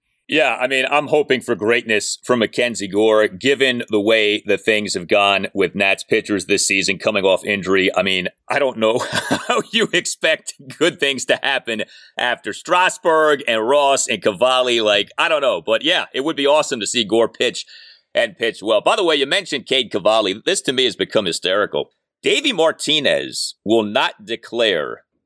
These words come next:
any pitcher done for the season, even if it is, like, screaming obvious that the guy is done for the season. Davey would not do it with Cade Cavalli. He the other day gave an update on Steven Strasburg and would not concede that Strasburg is done for the season, even though, like,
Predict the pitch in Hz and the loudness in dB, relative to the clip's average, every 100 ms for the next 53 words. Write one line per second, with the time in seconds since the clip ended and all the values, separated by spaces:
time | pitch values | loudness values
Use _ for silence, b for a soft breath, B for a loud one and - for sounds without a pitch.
0 | - 147 175 175 156 - - 143 - 101 | -6 -2 0 -2 -6 -8 -2 -2 0 0
1 | 92 87 92 90 127 113 113 - - 107 | 0 0 -2 0 0 0 -2 -2 0 -2
2 | 82 80 76 131 175 156 143 131 123 110 | 0 -4 -4 -4 -2 0 0 0 0 -2
3 | - 120 113 107 92 95 87 - - - | -2 -4 -2 -2 0 2 2 0 0 2
4 | 127 139 131 101 92 101 87 76 71 90 | 2 2 0 -2 -2 -2 -2 -4 -2 -2
5 | 87 85 92 85 78 95 85 80 80 - | -2 0 2 2 0 0 0 -2 -2 0
6 | 92 76 71 95 107 104 90 110 143 143 | 0 -2 -4 -4 -2 -2 -2 -2 -2 -2
7 | 143 104 101 117 101 90 82 73 78 - | -2 0 0 -2 -2 0 2 2 -2 -8
8 | _ 123 120 120 202 226 139 143 147 123 | _ -4 0 2 2 0 0 0 0 0
9 | 123 110 127 - 135 127 113 104 95 - | 0 0 -2 -2 0 0 0 -2 -2 -2
10 | 147 110 - 104 117 - 104 95 87 107 | 0 0 -2 0 0 0 0 0 0 -4
11 | 95 101 98 117 - - 107 - 107 95 | -2 -2 -2 -4 -4 -4 -2 0 2 0
12 | - 92 - 101 92 - 98 85 78 87 | 0 -2 -2 0 0 0 -2 -2 0 -2
13 | 80 78 76 - 78 87 107 117 95 82 | 0 -4 -2 0 0 0 0 0 0 0
14 | - | -4